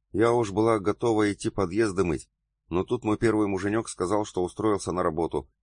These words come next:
и зарплату начал приносить, пусть и небольшую. А это, оказывается, ему отец платил».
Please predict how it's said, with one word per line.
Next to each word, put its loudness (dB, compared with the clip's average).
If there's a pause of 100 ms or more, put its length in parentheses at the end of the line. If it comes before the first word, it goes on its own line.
(140)
и -4
зарплату -2
начал -2
приносить, -4 (140)
пусть -4
и -2
небольшую. 0 (460)
А -2
это, 0
оказывается, 0
ему 0
отец -2
платил». -4